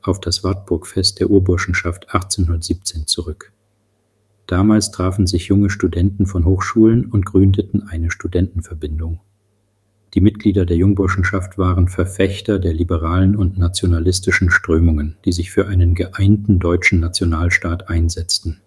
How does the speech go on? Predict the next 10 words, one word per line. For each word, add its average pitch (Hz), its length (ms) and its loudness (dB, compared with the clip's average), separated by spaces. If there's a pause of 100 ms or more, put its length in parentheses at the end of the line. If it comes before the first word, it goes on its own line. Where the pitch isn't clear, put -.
(160)
Sie 101 180 0
zählten 98 400 2
damit 92 320 2
zu - 100 -4
den 85 240 -2
treibenden 92 580 0
Kräften 92 420 -6
der 85 120 -4
Märzrevolution 87 1080 -2
achtzehnhundertachtundfünfzig. 90 1800 -6